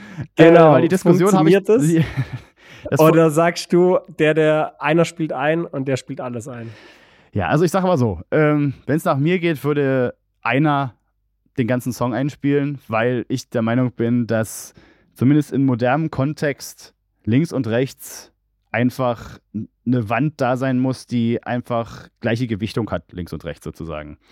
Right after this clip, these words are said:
Speaker 1: Ja.
Speaker 2: Und, äh, da kannst du auch, also ich würd sagen, n-, neunundneunzig Prozent der modernen Metal-Produktionen haben das. Und,
Speaker 1: Ja.
Speaker 2: und wenn du so einen Sound haben willst, dann muss einer alles spielen.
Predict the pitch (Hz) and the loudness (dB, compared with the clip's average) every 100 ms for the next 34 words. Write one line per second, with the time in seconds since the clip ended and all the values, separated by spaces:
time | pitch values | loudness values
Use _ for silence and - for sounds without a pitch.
0 | - - - - 107 - _ 131 127 123 | -20 -20 -20 -20 -20 -20 _ 4 4 2
1 | - - 131 117 110 - _ 135 - 147 | -6 -2 -2 0 -6 -10 _ -8 -2 -4
2 | - 175 147 143 - - _ _ _ _ | -2 -4 -2 -4 -8 -20 _ _ _ _
3 | _ _ 135 _ - 123 139 135 139 135 | _ _ _ _ -4 -2 -2 -4 -2 -2
4 | 139 135 123 _ - 147 147 135 - - | 0 -2 -4 _ -4 -2 -2 -4 -6 -2
5 | 147 175 185 165 160 151 151 - 143 151 | 0 2 0 -2 -6 -6 -6 -2 -4 -2
6 | 135 135 123 - _ _ 127 127 131 156 | -2 -2 -4 -10 _ _ -2 2 2 2
7 | 135 165 139 135 135 - 135 113 101 113 | 0 -2 -4 -4 -4 -4 -2 -2 -2 -2
8 | 107 85 - - 107 _ _ _ _ _ | -2 -6 -8 -16 -18 _ _ _ _ _
9 | - 117 104 - _ _ _ - 101 104 | -4 -2 -2 -8 _ _ _ -16 -16 -10
10 | - 131 131 - - _ _ _ _ _ | 0 0 0 -4 -20 _ _ _ _ _
11 | 139 165 143 170 151 - 151 147 120 143 | 0 0 2 0 -2 -4 -6 -2 -2 -2
12 | 185 160 175 - 147 131 147 170 - - | -2 -2 -4 -4 0 2 2 -2 -10 -8
13 | 110 135 156 147 - 113 131 - 98 85 | -2 0 0 -2 -4 -4 -2 -4 -10 -10
14 | 80 | -12